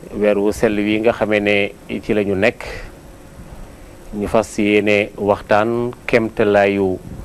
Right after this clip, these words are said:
waxtu ak genn wàll, dafa nekk loo xam ne li lu xaw a takku la. E,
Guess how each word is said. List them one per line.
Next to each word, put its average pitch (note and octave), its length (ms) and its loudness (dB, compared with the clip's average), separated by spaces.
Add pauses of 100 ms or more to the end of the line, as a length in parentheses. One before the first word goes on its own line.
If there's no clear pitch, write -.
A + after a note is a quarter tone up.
(500)
waxtu A2 460 0
ak A#2 100 0 (120)
genn G#2 200 4
wàll, G#2 380 2
dafa G2+ 200 -2
nekk G2+ 280 0
loo G#2 160 2
xam G2 160 -2
ne G2 80 0
li A2 180 0 (180)
lu G2 200 0
xaw G2+ 240 2
a A2+ 60 4
takku - 340 2
la. F2 80 2 (1700)
E, G#2 480 4